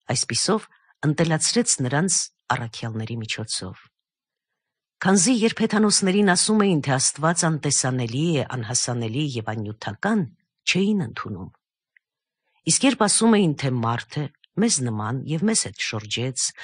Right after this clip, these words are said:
մեզ համար խաչվեց և երկինք համբարձվեց մեզ համար, մեր աչքերի առջև, հավատում էին ու աստվածպաշտության գալիս։ Չորրորդ,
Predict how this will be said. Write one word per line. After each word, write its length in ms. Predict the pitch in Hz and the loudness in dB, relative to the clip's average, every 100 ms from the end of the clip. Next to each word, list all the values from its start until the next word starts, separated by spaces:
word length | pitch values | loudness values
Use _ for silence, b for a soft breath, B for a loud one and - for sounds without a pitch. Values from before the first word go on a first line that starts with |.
| B | B
մեզ 200 | - 160 | 0 2
համար 260 | 180 175 160 | 2 2 0
խաչվեց 640 | - 160 - - 147 143 - | 0 0 0 0 0 2 0
և 240 | 131 127 | -2 -4
երկինք 520 | 107 120 - 190 220 | -6 -8 -2 2 2
համբարձվեց 680 | - 131 101 110 - 113 110 | 0 -4 -4 -4 -4 -4 -4
մեզ 180 | 113 101 | -4 -4
համար, 380 | - 101 95 - - _ _ | -4 -8 -8 -10 -12 _ _
մեր 180 | 113 117 | -6 -4
աչքերի 460 | 113 - - 104 110 | -2 -2 -4 -6 -6
առջև, 520 | 101 - - 196 - _ _ _ _ _ _ _ | -6 -2 -2 -2 -6 _ _ _ _ _ _ _
հավատում 500 | - 120 120 - 180 | -6 -4 -4 -4 -2
էին 240 | 147 127 139 - _ _ _ _ _ | -2 -6 -14 -20 _ _ _ _ _
ու 140 | 120 123 - | -4 -4 -4
աստվածպաշտության 1080 | - - - 117 - 101 - 104 - 92 95 | -4 -4 -4 -6 -6 -4 -6 -6 -8 -8 -10
գալիս։ 380 | 98 95 - - - _ _ _ _ _ _ _ _ _ | -12 -10 -8 -6 -8 _ _ _ _ _ _ _ _ _
Չորրորդ, 480 | - 208 151 98 - | -4 -2 -4 -6 -18